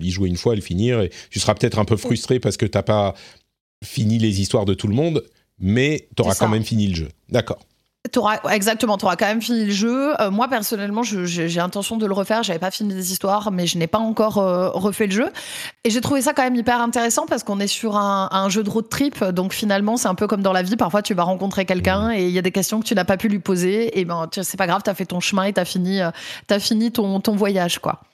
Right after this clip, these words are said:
Speaker 1: D'accord. Oui, en plus, euh, jeu de road trip, toi, ça, <laughs> je, j'imagine que ça te parle,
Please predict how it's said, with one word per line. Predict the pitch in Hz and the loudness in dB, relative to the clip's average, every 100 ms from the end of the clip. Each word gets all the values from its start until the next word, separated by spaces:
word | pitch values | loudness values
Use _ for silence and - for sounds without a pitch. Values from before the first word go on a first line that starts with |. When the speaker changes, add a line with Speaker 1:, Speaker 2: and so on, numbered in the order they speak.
| - | -4
Speaker 1:
D'accord. | 95 85 82 80 - - - | -2 -2 -6 -10 -14 -16 -4
Oui, | 120 | 0
en | 101 | 0
plus, | - 117 - | 0 0 2
euh, | 98 95 | 2 2
jeu | 98 | 2
de | 95 | 2
road | 104 | 0
trip, | - - - | 0 -6 -6
toi, | - 117 | -2 0
ça, | 110 98 90 95 | 2 2 2 2
<laughs> | |
je, | 107 101 | 0 0
j'imagine | - - 127 101 131 | -2 -2 0 2 0
que | 117 | 0
ça | 104 98 | 0 -2
te | - | 0
parle, | 131 120 113 98 | 0 2 0 0